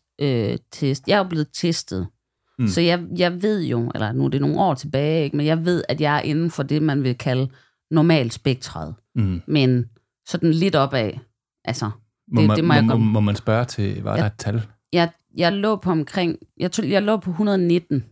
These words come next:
Speaker 2: Mm.
Speaker 1: øh, da jeg blev testet. Det var sådan en rekrutteringstest. Så det er sådan, det er pænt uden at være prangende.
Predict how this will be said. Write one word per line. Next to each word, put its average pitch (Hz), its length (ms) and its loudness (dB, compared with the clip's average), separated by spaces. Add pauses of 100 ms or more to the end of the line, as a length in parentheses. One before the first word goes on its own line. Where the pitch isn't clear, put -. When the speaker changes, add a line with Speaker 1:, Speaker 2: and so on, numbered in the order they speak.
(180)
Speaker 2:
Mm. 107 100 0
Speaker 1:
øh, 143 160 0
da 151 60 2
jeg 143 120 2
blev 135 120 -6
testet. - 360 -4
Det 156 60 2
var 151 60 2
sådan 143 200 0
en 123 160 -2
rekrutteringstest. - 1200 -6 (440)
Så - 100 -6
det 180 140 2
er 190 60 4
sådan, 165 300 2 (560)
det 202 80 0
er 190 40 2
pænt 196 340 2
uden 165 140 2
at 160 60 4
være 131 140 0
prangende. 135 480 0